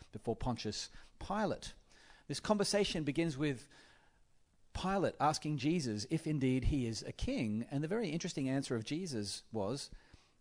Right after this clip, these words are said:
"Is this your own question, or has someone else put you up to this?" In other words, Jesus is asking Pilate, "Is this a genuine question? Are you really interested in the truth,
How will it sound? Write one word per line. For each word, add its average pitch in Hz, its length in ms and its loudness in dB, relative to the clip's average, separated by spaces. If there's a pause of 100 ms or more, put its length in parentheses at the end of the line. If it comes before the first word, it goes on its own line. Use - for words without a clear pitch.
(120)
"Is 127 100 -2
this 170 180 0
your 165 120 2
own 123 140 2
question, 127 520 -2
or 117 80 0
has 110 100 0
someone 110 240 -4
else 98 300 -6 (420)
put 107 200 -6
you 113 100 4
up 214 140 2
to - 80 -4
this?" - 400 -4 (500)
In 156 140 4
other 196 120 8
words, 160 200 8
Jesus 185 480 0
is 131 260 -4
asking 139 580 -2 (120)
Pilate, 165 580 -6 (640)
"Is 151 120 -2
this 202 140 0
a 165 60 0
genuine 175 460 2
question? 135 500 -2 (220)
Are 147 80 2
you 151 160 2
really 185 280 6
interested 160 600 0
in 135 340 2 (200)
the 120 80 0
truth, - 580 6